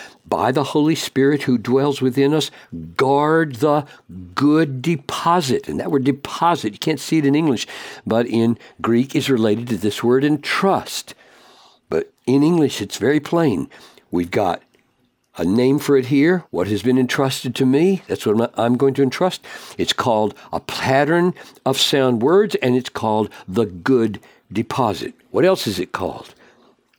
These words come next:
Here in Romans six seventeen and eighteen. "Thanks be to God that you who were once slaves of sin have become obedient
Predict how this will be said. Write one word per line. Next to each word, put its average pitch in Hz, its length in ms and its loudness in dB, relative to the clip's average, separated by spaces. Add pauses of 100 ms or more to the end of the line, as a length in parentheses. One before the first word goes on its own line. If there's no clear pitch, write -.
(340)
Here 139 200 4
in 117 160 2
Romans 123 420 2
six - 400 -4
seventeen 120 600 0
and 113 100 2
eighteen. 98 540 -2 (760)
"Thanks 160 440 -2
be 156 220 0
to - 120 -6
God 101 480 -2 (420)
that 107 280 0
you 147 300 0
who 160 120 -2
were 135 200 4
once 123 340 -2
slaves - 680 0
of 104 120 -2
sin 117 280 0
have 98 140 -4
become 101 320 -2
obedient 139 540 0